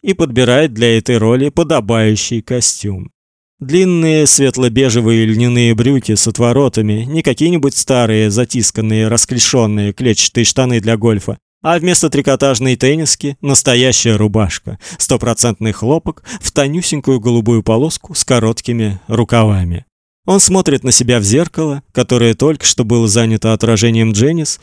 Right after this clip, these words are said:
смотрит и внутренне содрогается от представшего ему зрелища. Рожа толстая, что полная луна, и на ней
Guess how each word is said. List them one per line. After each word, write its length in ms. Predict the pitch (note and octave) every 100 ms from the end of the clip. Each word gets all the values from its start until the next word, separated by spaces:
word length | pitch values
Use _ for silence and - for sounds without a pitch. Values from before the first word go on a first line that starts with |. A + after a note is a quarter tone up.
| - -
смотрит 560 | - D3+ F3+ F3 D#3 D#3+
и 120 | E3
внутренне 440 | C#3 C3+ A#2 A2+
содрогается 800 | - G#2+ A2+ G#2+ B2 B2+ G#2+ -
от 120 | G#2+ -
представшего 680 | A#2 - C3+ C3+ - A2
ему 420 | A2 G#2+ G#2+ G#2+ A2+
зрелища. 760 | G#2+ G2+ G#2+ G#2 F#2+ - - - _ _
Рожа 500 | B2+ C3 C#3 A#2+ A2+
толстая, 640 | - D3 C#3 - A#2+ G#2
что 240 | G2+ - C#3+
полная 400 | - C3+ C3 B2+
луна, 460 | B2+ B2+ C#3+ D3+ - - -
и 120 | G3+
на 160 | E3 C#3
ней 300 | C3 C3